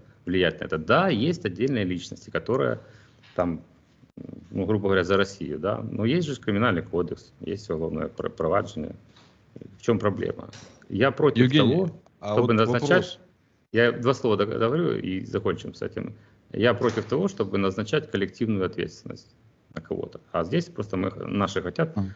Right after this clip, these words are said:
Speaker 1: внести коллективную ответственность. Это не допустит никто в мире, в-, и в первую очередь люди, которые уважают свободу и права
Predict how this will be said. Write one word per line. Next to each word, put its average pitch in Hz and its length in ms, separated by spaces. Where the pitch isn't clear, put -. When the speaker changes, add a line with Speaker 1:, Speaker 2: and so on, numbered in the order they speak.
Speaker 1:
внести 101 360
коллективную 92 400
ответственность. - 440
Это - 200
не 120 100
допустит 120 460
никто - 300
в 80 80
мире, 135 280
в-, - 160
и 110 100
в - 60
первую 147 180
очередь 104 300
люди, 117 240
которые 95 540
уважают 98 320
свободу 92 360
и - 20
права 117 440